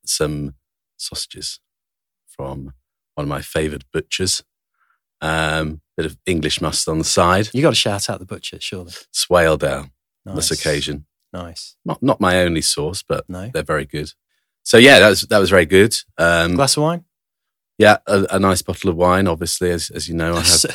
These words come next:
Speaker 2: <laughs> Apologies for suggesting it would be a glass.
Speaker 1: No. <laughs>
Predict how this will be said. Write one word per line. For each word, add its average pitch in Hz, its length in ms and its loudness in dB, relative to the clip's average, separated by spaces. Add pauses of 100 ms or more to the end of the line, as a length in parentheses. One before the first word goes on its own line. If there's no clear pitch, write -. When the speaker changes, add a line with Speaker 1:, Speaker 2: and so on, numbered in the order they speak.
(120)
Speaker 2:
<laughs> - 120 -10
Apologies 107 540 2
for 113 120 -4
suggesting 107 500 -4
it 87 80 -12
would 101 100 -14
be 92 120 -10
a 87 60 -12
glass. 101 340 -6
Speaker 1:
No. 87 480 4
<laughs> - 40 -10